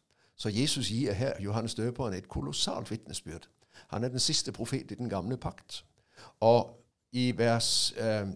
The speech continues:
elleve, «Blant dem som er født av kvinner, har det ikke stått frem noen større enn døperen Johannes.» Ved avslutningen av den gamle pakt så står der altså en kjempeskikkelse,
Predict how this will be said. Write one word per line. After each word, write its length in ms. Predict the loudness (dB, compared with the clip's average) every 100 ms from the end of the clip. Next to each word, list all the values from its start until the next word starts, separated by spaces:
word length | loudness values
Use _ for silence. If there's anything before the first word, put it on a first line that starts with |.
| -4
elleve, 460 | 0 0 0 -2 -4 -6
«Blant 320 | -2 -2 0
dem 160 | -2 -2
som 220 | -2 -2
er 60 | -4
født 300 | -2 -4 -4
av 60 |
kvinner, 300 | -6 -4 -2
har 140 | -2 -2
det 80 | -4
ikke 120 | -4
stått 200 | -6 -6
frem 180 | -4 -4
noen 360 | -4 -4 -4
større 300 | -4 -4 -4
enn 80 | -4
døperen 380 | -6 -6 -8 -6
Johannes.» 500 | -6 -6 -8 -10 -12 -14 -20 -20 -20 _ _ _ _ _
Ved 100 | -6 2
avslutningen 640 | 2 2 -4 -4 -4 -2
av 80 | -2
den 120 | -2
gamle 260 | -2 -2 -2
pakt 440 | -4 -6 -8 -12 -12 -20 _ _
så 160 | -8 -4
står 300 | 0 2 2
der 80 | -2
altså 340 | -2 -2 -4
en 100 | -6
kjempeskikkelse, 840 | -4 -4 -4 -6 -6 -6 -6 -6